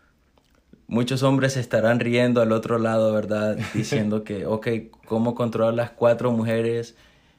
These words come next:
Speaker 1: Y, y muchas veces sabemos, ¿verdad? Que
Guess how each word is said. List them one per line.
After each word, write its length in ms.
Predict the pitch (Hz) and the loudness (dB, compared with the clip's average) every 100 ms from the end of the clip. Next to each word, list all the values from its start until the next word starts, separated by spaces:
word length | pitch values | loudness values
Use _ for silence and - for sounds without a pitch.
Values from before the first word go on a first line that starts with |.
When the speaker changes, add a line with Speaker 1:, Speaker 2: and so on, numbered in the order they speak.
| _ _ | _ _
Speaker 1:
Y, 320 | - 98 101 | -14 -10 -8
y 120 | 98 98 | -6 -2
muchas 320 | 110 113 107 | -2 -2 -2
veces 280 | 117 117 110 | -2 -4 -6
sabemos, 380 | 104 110 113 | -2 -2 -2
¿verdad? 300 | 104 104 107 | -2 -4 -4
Que 520 | - 104 101 98 92 | -6 -8 -8 -8 -12